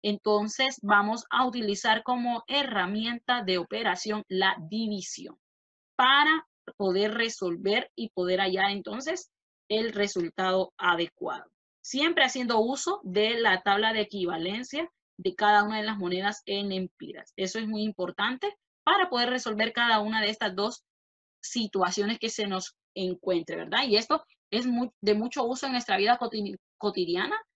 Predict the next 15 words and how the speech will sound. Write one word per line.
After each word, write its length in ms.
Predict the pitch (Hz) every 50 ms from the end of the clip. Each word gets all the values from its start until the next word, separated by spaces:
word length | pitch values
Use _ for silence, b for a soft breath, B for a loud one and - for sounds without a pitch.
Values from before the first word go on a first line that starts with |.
| _ _ _ -
dado 460 | 175 190 208 208 214 226 247 254 254 -
que 220 | - 247 294 359 - _ _ _ _ _ _ _ _ -
cuando 300 | - 240 233 226 214 214
se 200 | 208 - 208 185
viaja 400 | 180 214 240 285 370 349 - 302
se 160 | - - 233
necesita, 680 | 214 214 208 - 202 190 - - 277 - - 240 190 180
¿verdad?, 280 | 175 175 175 110 - -
comprar, 540 | - 202 190 185 180 - - 196 220 277 - - _ _ _ _ _ _ -
pagar 420 | 202 185 170 175 185 233 285 - -
o 200 | - 220 214 208
obtener 420 | 208 196 - - 196 185 185 196 220
algunos 420 | 226 220 208 226 226 226 226 - -
objetos, 600 | 202 190 - - - 214 220 - - - - - _ _ _ _ _ _ _ _ _ - -
eh, 200 | 220 226 226